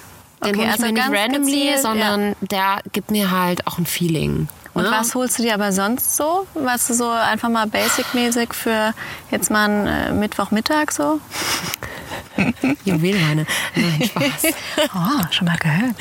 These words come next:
Speaker 1: Nee, was Billigeres tatsächlich noch. Ähm, dann würde ich tatsächlich, äh, im Rewe oder Edeka, die haben ja auch immer unterschiedliche Sortimente, je nachdem, ob ich in Hamburg oder Köln bin,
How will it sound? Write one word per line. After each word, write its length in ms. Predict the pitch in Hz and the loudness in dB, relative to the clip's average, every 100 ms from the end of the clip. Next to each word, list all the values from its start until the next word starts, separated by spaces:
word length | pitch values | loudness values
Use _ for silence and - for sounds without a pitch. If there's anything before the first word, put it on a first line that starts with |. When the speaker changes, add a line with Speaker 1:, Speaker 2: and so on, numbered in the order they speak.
| - 359 - | 0 0 2
Speaker 1:
Nee, 160 | 208 | 0
was 160 | 196 190 | 2 0
Billigeres 480 | 220 185 165 170 - | 0 0 0 -2 -2
tatsächlich 440 | 180 - 170 180 | -2 -2 0 0
noch. 160 | 165 180 - - - | 0 0 -2 -2 -2
Ähm, 400 | 208 202 185 185 185 | -2 -2 0 -2 -2
dann 420 | 175 190 262 330 | -2 0 0 0
würde 200 | 208 185 | 0 0
ich 120 | 202 | -2
tatsächlich, 840 | - 190 202 214 240 220 220 - - | -2 -2 -2 -2 0 0 0 -2 -2
äh, 300 | 196 185 180 - | 0 0 0 0
im 180 | 180 170 | 0 2
Rewe 300 | 170 190 214 | 2 2 2
oder 120 | 151 | 2
Edeka, 340 | 202 247 240 | 2 2 0
die 100 | 208 | 2
haben 100 | 165 | 2
ja 60 | 165 | 2
auch 100 | - | 0
immer 180 | 160 156 | 0 0
unterschiedliche 520 | 170 170 160 165 160 | 2 0 0 0 0
Sortimente, 560 | 160 156 170 160 190 202 | 0 0 0 0 0 0
je 100 | 170 | 2
nachdem, 300 | 165 175 160 | 2 0 0
ob 100 | 165 | 0
ich 80 | |
in 80 | 165 | 2
Hamburg 220 | 160 156 | 2 0
oder 260 | - 156 151 | 0 0 0
Köln 340 | 151 185 208 185 | -2 0 0 2
bin, 280 | 151 240 | 2 2